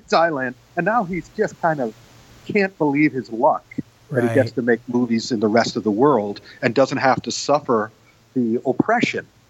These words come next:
Speaker 1: that he had to suffer in his own country. I, I shouldn't speak for him. I may be speaking out of turn. I mean, most people love their countries, and well, they should.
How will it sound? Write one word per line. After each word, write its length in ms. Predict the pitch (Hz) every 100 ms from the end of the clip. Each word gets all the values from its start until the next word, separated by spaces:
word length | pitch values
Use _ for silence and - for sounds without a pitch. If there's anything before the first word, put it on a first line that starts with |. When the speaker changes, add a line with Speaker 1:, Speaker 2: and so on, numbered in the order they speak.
| _ _ _ -
Speaker 1:
that 180 | 117
he 140 | 117 113
had 180 | 127 123
to 100 | 117
suffer 420 | - 107 - 95 - - - -
in 100 | 110
his 160 | 113
own 180 | 113 113 -
country. 160 | - _ _ _ _ _ - 156 160 -
I, 60 |
I 40 | 170
shouldn't 280 | - 180
speak 240 | 147 - 131 -
for 160 | 113
him. 240 | 107 107 110 _ _ -
I 60 |
may 160 | 147 151
be 100 | 139
speaking 380 | 135 135 - 123
out 100 | 113
of 60 | - -
turn. 280 | 120 110 107 _ _ -
I 60 | 123
mean, 260 | 123 120 117
most 260 | 143 143
people 240 | 143 131 123
love 220 | 120 123
their 120 | 117
countries, 520 | - 120 120 120 113
and 100 | 120 110
well, 180 | 120 117
they 160 | 113
should. 400 | - - 113 101